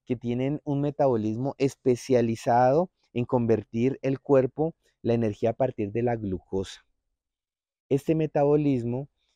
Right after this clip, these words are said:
resulta que la principal causa de la diabetes es el estrés y la ansiedad, las preocupaciones, y el sedentarismo viene siendo como la segunda.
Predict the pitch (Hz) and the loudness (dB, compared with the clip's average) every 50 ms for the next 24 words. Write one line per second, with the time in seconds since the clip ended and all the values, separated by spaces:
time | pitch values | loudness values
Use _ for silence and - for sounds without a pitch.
0 | _ - 117 117 107 - 113 110 - 135 - 143 139 135 127 - 127 123 - - | _ -8 -8 -6 -4 -4 -6 -4 -4 -6 -4 -2 -2 -2 -2 -4 -6 -8 -8 -8
1 | - - 107 101 113 - - 120 117 113 - - 123 123 123 120 113 117 104 90 | -8 -4 -4 -4 -4 -4 -4 -4 -4 -4 -4 -6 -6 -6 -4 -4 -4 -4 -4 -4
2 | 87 92 92 98 - - 135 131 - 104 104 - - - - 117 113 107 101 92 | -4 -4 -6 -6 -4 -6 -6 -6 -4 -6 -8 -8 -10 -8 -6 -4 -2 -2 -4 -4
3 | - - - 110 107 110 117 143 165 - - - - 127 117 104 101 98 98 98 | -6 -8 -6 -4 -2 -2 0 -2 -4 -6 -10 -12 -8 -6 -4 -4 -4 -4 -6 -8
4 | - - - 90 87 87 90 92 95 107 147 175 - - - - - - - - | -10 -8 -8 -6 -4 -2 0 0 0 0 0 -2 -6 -12 -20 -20 -20 -20 -14 -8
5 | - 104 104 - - 104 101 95 - 101 87 - 92 92 - - - 107 104 104 | -4 -4 -4 -4 -4 -4 -4 -4 -6 -8 -10 -10 -12 -12 -10 -6 -4 -2 -2 -2
6 | 113 143 175 185 - - - 165 165 160 156 156 160 151 - _ _ _ _ - | -4 -6 -8 -10 -10 -6 -2 0 0 2 2 0 -2 -4 -8 _ _ _ _ -4
7 | 143 135 - - 147 143 143 139 - 135 131 139 143 156 165 175 175 175 170 175 | -4 -2 0 0 0 0 0 0 0 0 0 0 0 -2 -2 0 0 0 -2 -2
8 | 165 - 170 170 175 170 - 175 170 160 160 151 147 143 - 117 104 104 110 113 | -4 -4 -4 -4 -4 -4 -4 -6 -6 -2 0 0 0 0 -2 -4 -4 -4 -6 -6
9 | 120 117 95 92 | -6 -6 -8 -10